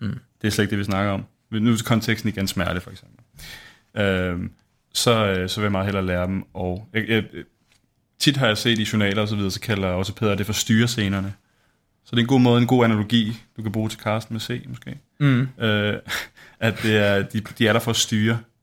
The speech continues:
Speaker 2: De styrer, øh, knoglen i leddet, øh, fordi det er et led, der ligesom er meget, øh, sårbar, må man ikke sige. Men det er jo, øh, det kan det hele. Der er ikke rigtig sådan en stor ledskål, der er ikke så meget knogle,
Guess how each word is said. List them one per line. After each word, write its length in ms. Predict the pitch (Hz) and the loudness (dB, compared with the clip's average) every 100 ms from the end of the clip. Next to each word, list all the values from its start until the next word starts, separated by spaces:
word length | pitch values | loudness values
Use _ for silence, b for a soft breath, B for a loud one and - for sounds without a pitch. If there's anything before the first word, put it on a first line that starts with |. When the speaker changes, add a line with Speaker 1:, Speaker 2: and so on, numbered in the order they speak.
| - | -8
Speaker 2:
De 60 | |
styrer, 680 | 110 - 113 117 117 98 90 | -6 0 2 4 2 0 -6
øh, 80 | 92 | -8
knoglen 340 | - 120 160 180 | 0 2 4 4
i 40 | |
leddet, 320 | 120 104 107 - _ _ b b b b _ 113 | 4 2 -2 -8 _ _ b b b b _ -2
øh, 260 | 104 98 | 0 0
fordi 220 | 92 104 | -2 -4
det 120 | 104 101 | 0 0
er 40 | |
et 100 | 95 | 0
led, 200 | 98 101 | 0 0
der 120 | 98 | 0
ligesom 260 | 98 101 98 | -2 -2 -2
er 40 | |
meget, 520 | 92 90 90 95 95 | 0 0 -2 -4 -6
øh, 100 | 82 80 113 - _ _ B B B B _ _ _ _ _ | -10 -14 -18 -20 _ _ B B B B _ _ _ _ _
sårbar, 480 | - - 107 107 104 | -10 -2 -2 0 -2
må 100 | 98 | 0
man 140 | 95 - | 0 0
ikke 220 | 113 110 - | 0 0 -2
sige. 340 | 98 92 90 - _ _ - | -4 -6 -6 -12 _ _ -4
Men 300 | 104 98 92 | -2 -2 -4
det 180 | 104 98 | -4 -4
er 160 | 95 92 | -2 -2
jo, 280 | 92 90 90 | -4 -4 -6
øh, 160 | 92 101 _ _ | -8 -12 _ _
det 80 | 113 | -8
kan 160 | - 120 | 0 0
det 80 | 117 | 2
hele. 300 | 107 117 120 _ _ _ | 2 0 -4 _ _ _
Der 40 | 117 | -2
er 20 | |
ikke 120 | 107 | 0
rigtig 160 | 110 110 | -2 0
sådan 120 | 113 | -2
en 40 | |
stor 220 | 107 117 | 0 0
ledskål, 480 | 107 104 104 - 104 | 2 2 0 -2 -2
der 60 | 104 | -2
er 40 | |
ikke 80 | 104 | -2
så 60 | 104 | -4
meget 140 | 98 | -4
knogle, 420 | - 95 98 131 | -4 -6 -4 -6